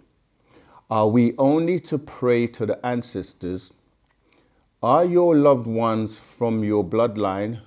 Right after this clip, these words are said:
who die older or younger than you immediately become your ancestors?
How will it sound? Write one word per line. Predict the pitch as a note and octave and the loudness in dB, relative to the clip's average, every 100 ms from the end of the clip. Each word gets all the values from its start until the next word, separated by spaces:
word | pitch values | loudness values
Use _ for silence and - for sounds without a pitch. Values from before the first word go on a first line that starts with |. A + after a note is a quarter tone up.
| - | -8
who | G#2 | -8
die | F2+ G#2+ G#2+ A2+ A#2+ - _ _ | -4 -2 -2 -2 -6 -10 _ _
older | A#2 A2+ G#2+ A2 G#2+ - - | 0 0 2 0 0 -2 -12
or | F2 F#2+ | -8 -6
younger | F#2 G#2 A#2 A2 F#2 G2+ C3 _ _ _ _ _ _ - | -4 -4 -6 -4 -4 -4 -10 _ _ _ _ _ _ -14
than | F#2 G#2+ G2+ G2+ | -4 -2 -2 -4
you | G2+ A2+ A2 A2+ B2 _ _ _ _ _ _ _ _ _ | 0 2 2 0 -6 _ _ _ _ _ _ _ _ _
immediately | G#2 G2+ B2+ B2 A#2 - G#2 | -6 0 2 2 0 -2 -2
become | F2 G2 - A2 G#2 G#2 G#2 _ _ _ _ | -4 -6 -6 -6 -4 -8 -14 _ _ _ _
your | G2 F#2+ - | -8 -6 -4
ancestors? | A#2 A#2 - F2 - F2+ D#2 D2 | -4 -6 -8 -12 -12 -14 -12 -14